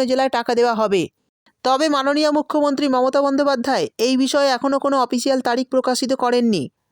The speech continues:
যখনই এই বিষয়ে কোনো অফিসিয়াল আপডেট আসবে,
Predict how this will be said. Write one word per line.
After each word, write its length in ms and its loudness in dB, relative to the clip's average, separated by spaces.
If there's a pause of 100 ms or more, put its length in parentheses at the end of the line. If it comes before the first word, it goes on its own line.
(300)
যখনই 480 0
এই 140 0
বিষয়ে 300 0
কোনো 200 0
অফিসিয়াল 460 0
আপডেট 320 0
আসবে, 320 0